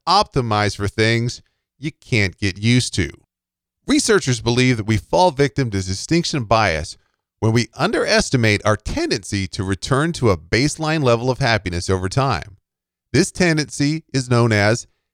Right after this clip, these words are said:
hedonic adaptation.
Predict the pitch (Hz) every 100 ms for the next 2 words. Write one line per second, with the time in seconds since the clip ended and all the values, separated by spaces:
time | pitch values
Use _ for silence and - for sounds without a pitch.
0 | _ - 110 95 107 120 165 196 - _
1 | _ _ - 107 120 113 - - 135 139
2 | - 69